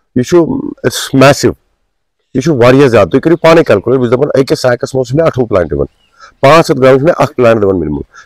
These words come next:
तुम वो पाने सह कोता समान, चौदह किलो दी मे अख सैक, वुह सैक कोता दी मे, पत कर तो सही, अगर तुम थो मतलब अस डोड हथ रुपये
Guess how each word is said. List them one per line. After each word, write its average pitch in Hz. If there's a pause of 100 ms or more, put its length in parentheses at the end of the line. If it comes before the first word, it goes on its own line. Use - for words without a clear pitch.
(100)
तुम 156
वो 175
पाने 143
सह -
कोता 120
समान, 78 (400)
चौदह 151
किलो 147
दी 135
मे 131
अख 107
सैक, - (800)
वुह 147
सैक 165
कोता 165
दी 165
मे, 165 (960)
पत 131
कर 151
तो 156
सही, 170
अगर 139
तुम 143
थो 151 (100)
मतलब 123
अस 127
डोड 101
हथ 135
रुपये 131